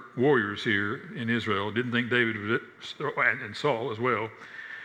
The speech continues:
didn't think David was ready for this fight, uh, or that he was up to the task. So put yourself in Saul's place. Here are these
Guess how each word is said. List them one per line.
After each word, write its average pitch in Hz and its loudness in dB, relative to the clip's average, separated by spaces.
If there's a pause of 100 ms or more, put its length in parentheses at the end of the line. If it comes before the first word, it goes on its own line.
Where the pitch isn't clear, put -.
(120)
didn't 151 2
think 135 4
David 135 4
was 110 -6
ready 131 6
for 113 -6
this 110 -4
fight, 110 0 (220)
uh, 143 -8
or 110 -2
that 104 -2
he 113 2
was 113 0
up 127 2
to 110 -10
the 95 -12
task. 107 -2 (1080)
So 120 2 (640)
put 190 2
yourself 151 2
in 143 -2
Saul's 143 2
place. 104 -6 (400)
Here 143 4
are 139 4
these 135 0